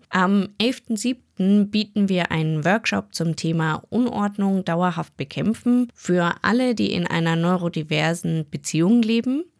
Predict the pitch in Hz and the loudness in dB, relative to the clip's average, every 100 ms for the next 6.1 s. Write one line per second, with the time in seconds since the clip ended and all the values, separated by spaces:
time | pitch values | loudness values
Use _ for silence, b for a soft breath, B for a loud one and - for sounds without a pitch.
0 | - 202 214 202 190 185 175 - 160 160 | 2 4 4 2 0 2 0 0 -2 0
1 | 208 277 247 190 175 165 180 202 202 175 | 0 2 0 0 0 0 2 2 2 -2
2 | 165 165 - 185 180 170 - 156 151 165 | -2 -4 -6 -4 -4 -4 -4 -4 -2 -2
3 | 190 - 175 - - 156 165 226 233 180 | 0 -2 -4 -6 -6 -4 -2 -2 0 -2
4 | 160 _ 156 165 180 - 233 233 220 202 | -4 _ -4 -2 -2 -2 -4 -2 -2 -2
5 | 165 165 - 233 233 190 - 143 160 165 | -2 -2 0 2 2 0 -4 -4 -2 -2